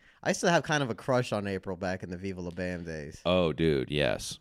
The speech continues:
Speaker 2: Oh,
Speaker 1: Espe-
Speaker 2: dude, yes.
Speaker 1: Especially, like, I bet, I bet April in, like, nineteen seventy-eight was gorgeous. Apparently Phil was too. He was, like, a jock and he, like,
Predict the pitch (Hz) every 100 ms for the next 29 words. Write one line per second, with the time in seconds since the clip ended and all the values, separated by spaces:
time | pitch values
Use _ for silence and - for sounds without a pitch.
0 | _ _ _ _ _ - 101 110 78 87
1 | 76 76 64 50 135 - 185 190 180 135
2 | - 165 214 160 208 190 117 139 175 175
3 | 170 131 127 117 - 120 127 - 131 120
4 | 104 - 127 117 120 107 98 107 127 -
5 | _ _ _ - 120 120 101 - _ 139
6 | 113 123 117 110 90 80 78 - _ -
7 | 196 240 147 - 151 170 131 107 - -
8 | 139 104 110 135 127 107 110 110 113 131
9 | 113 110 107